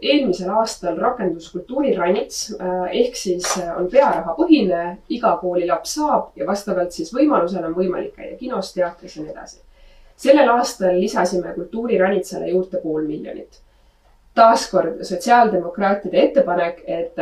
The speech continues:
lastel oleks võimalik rohkem kultuurist osa saada. Sest täna on meil küll aktiivne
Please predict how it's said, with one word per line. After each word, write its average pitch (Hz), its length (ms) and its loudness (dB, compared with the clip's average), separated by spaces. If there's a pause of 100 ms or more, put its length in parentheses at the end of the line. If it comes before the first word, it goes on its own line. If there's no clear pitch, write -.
lastel 180 380 2
oleks - 240 -4
võimalik 185 380 4
rohkem 190 340 -2
kultuurist 185 500 -2
osa 180 220 -4
saada. - 320 -6 (420)
Sest 202 240 -2
täna 285 300 6
on 185 100 6
meil 185 200 6
küll 196 200 0
aktiivne 202 400 0